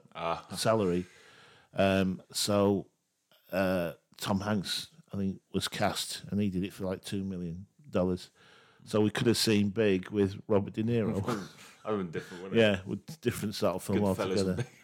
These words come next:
Speaker 1: Big.
Speaker 2: <laughs> Yeah.
Speaker 1: Right.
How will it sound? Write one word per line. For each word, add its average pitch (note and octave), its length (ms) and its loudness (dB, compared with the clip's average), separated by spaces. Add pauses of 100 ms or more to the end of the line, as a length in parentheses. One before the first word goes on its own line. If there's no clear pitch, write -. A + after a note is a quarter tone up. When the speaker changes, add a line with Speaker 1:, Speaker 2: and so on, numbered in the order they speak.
Speaker 1:
Big. A2+ 120 2
Speaker 2:
<laughs> - 40 -2
Yeah. C3 280 8 (1600)
Speaker 1:
Right. A#2 240 -10